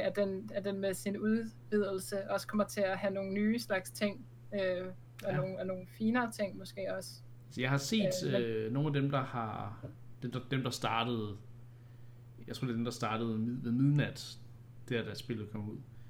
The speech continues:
Speaker 2: Der er sådan, der har jeg set
Speaker 1: Mm.
Speaker 2: et par stykker, der har fået den opgraderede butik. Og, øh,
Speaker 1: Ja.
Speaker 2: og, og det synes jeg om, øh,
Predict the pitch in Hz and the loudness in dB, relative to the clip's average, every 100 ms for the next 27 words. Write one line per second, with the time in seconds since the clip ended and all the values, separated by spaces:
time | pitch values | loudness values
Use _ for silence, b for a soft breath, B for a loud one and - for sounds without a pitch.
0 | B 127 139 139 123 143 131 127 113 165 | B 0 2 2 2 0 2 0 2 2
1 | - 113 147 147 127 135 151 - 113 117 | 2 0 -2 0 0 -2 -2 -2 -2 0
2 | 117 - - 113 113 120 120 110 101 104 | -2 -8 -4 -2 -2 -4 -4 -4 -6 -6
3 | - 120 117 - B B B B B B | -4 -4 -4 -10 B B B B B B
4 | B - - 113 107 107 104 110 104 98 | B -10 -2 0 2 0 2 4 2 0
5 | 98 - - 135 127 117 143 190 170 143 | -8 -10 -10 -6 -4 2 2 2 0 0
6 | 135 - - | -2 -6 -6